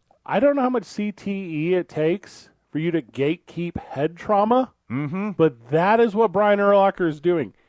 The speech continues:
Speaker 1: He's gatekeeping head trauma.
Speaker 2: That's what, is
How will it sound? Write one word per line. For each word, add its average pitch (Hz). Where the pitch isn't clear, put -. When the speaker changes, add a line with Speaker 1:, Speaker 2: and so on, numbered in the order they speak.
Speaker 1:
He's 190
gatekeeping 175
head 226
trauma. 165
Speaker 2:
That's 113
what, 139
is 113